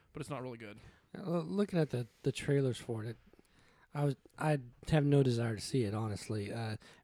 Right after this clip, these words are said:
Speaker 2: made me feel like a bad Lifetime movie or something, you know, that type of drama. Just, it's not up my alley.
Speaker 1: Kinda. It, yeah, kinda did, except it did, it is honestly kinda like a Lifetime movie with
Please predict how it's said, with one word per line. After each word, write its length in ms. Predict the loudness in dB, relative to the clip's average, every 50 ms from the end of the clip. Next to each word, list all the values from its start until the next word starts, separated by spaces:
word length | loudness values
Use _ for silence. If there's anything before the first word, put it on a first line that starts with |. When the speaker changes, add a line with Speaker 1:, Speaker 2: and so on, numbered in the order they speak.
| _ 2
Speaker 2:
made 120 | 4 4
me 100 | 4 4
feel 180 | 4 4 4 4
like 160 | 4 4 0
a 60 | 0
bad 320 | 0 0 0 0 0 -2
Lifetime 580 | -2 -2 -2 -4 -4 -6 -6 -6 -4 -4 -2 -2
movie 360 | -2 0 0 0 -2 -2 -4 -4
or 80 | -6
something, 420 | -8 -8 -10 -12 -12 -10 -12 -10 -8
you 100 | -8 -8
know, 200 | -6 -6 -8 -8 -10 _ -20 -20 -20 _ _ -8
that 120 | -8 -4
type 220 | -4 -4 -4 -4
of 100 | -6 -8
drama. 520 | -6 -6 -6 -6 -6 -6 -6 -6 -6 -8 -10 -10 -8
Just, 260 | -8 -6 -6 -8 -10 _ _ _ _ _ _ _ _ _ -14
it's 180 | -12 -8 -4 -2
not 140 | 0 0 0
up 100 | -2 -2
my 240 | -2 -2 -2 -2 -2
alley. 320 | -2 -4 -4 -4 -6 -8 -8 -8
Speaker 1:
Kinda. 540 | -4 0 2 4 4 4 4 2 2 0 -4 -4
It, 180 | -2 -2 -2 -4 -6 -12 -8
yeah, 320 | -4 0 0 2 2 0 -2 -6 -10 -16 -18 -18 -16 -10
kinda 300 | -6 -2 -2 0 0 0
did, 180 | 2 2 0 0
except 360 | 0 0 2 2 2 2 0 -8 _ _ _ _ _ _ _ 2
it 140 | 2 4 6
did, 240 | 6 4 4 4 4
it 120 | 4 6 6
is 240 | 6 6 4 4 2
honestly 440 | 0 2 2 0 0 0 -2 -2 -2
kinda 320 | -4 -4 -2 -2 0 0
like 200 | 2 0 0 0
a 40 | -2
Lifetime 420 | -2 -2 -2 -2 -4 -4 -4 -2 -2
movie 400 | -2 -2 -2 -2 -4 -4 -6 -8 -12 -20 -20 -20 -20 -20 _ _ 4
with 440 | 8 10 10 10 10 6 2 -14